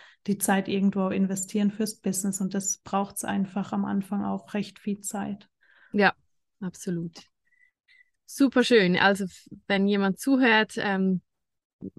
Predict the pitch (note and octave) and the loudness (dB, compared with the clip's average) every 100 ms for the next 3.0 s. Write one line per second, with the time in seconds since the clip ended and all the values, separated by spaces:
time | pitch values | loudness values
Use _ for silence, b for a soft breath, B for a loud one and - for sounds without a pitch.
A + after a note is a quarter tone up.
0 | - F#3 - F3+ F3 F3 F3 A#3+ - C4+ | -20 -10 -2 0 0 -2 -2 -2 -2 -6
1 | - F3 F3+ G#3 B3+ B3+ - F#3+ F#3 F#3 | -2 0 0 0 0 -2 -4 -2 0 0
2 | A#3+ A3 F#3+ - - G3 G3 F#3 F3 | 0 2 0 -2 -12 -6 0 0 0